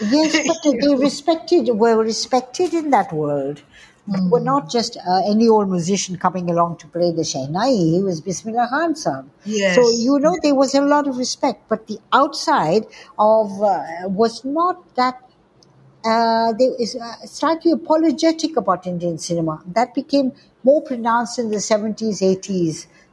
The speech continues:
Speaker 1: till the Khans in the nineties. There was a period where it was seen as low art.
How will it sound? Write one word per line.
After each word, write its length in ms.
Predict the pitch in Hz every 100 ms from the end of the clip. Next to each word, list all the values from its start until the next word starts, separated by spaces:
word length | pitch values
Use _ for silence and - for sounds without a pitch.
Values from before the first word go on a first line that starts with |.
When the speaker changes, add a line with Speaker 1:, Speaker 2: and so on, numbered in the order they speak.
| -
Speaker 1:
till 320 | 262 240 226
the 320 | 208 190 175 -
Khans 460 | 190 196 220 220 -
in 140 | 175
the 100 | 175
nineties. 680 | 175 180 175 175 160 160 - - _ -
There 80 | 262
was 100 | 262
a 60 | 277
period 580 | 285 320 349 311 240 202
where 300 | 220 202 202 - _ -
it 160 | 226
was 240 | 247 247 233
seen 240 | - 285 269
as 340 | 247 - - -
low 340 | 214 277 302
art. 480 | 208 160 147 - -